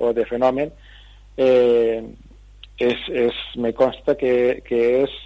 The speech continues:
tertúlia de cafès, de les senyores,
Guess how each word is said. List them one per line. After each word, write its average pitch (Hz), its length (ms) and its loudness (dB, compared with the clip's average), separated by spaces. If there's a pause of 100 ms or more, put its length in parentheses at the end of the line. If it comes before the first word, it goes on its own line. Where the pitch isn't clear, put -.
(160)
tertúlia 135 580 2 (420)
de 120 80 -2
cafès, 143 560 2 (360)
de 123 120 -2
les 120 160 0
senyores, 139 520 2